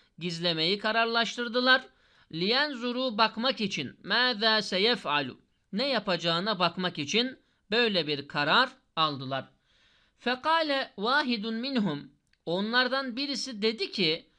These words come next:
era, ben düşünüyorum.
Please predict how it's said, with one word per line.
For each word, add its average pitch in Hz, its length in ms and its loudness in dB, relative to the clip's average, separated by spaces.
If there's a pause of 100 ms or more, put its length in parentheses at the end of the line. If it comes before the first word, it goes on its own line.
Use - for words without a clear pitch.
(280)
era, 254 720 4 (220)
ben 214 340 -2
düşünüyorum. 220 760 0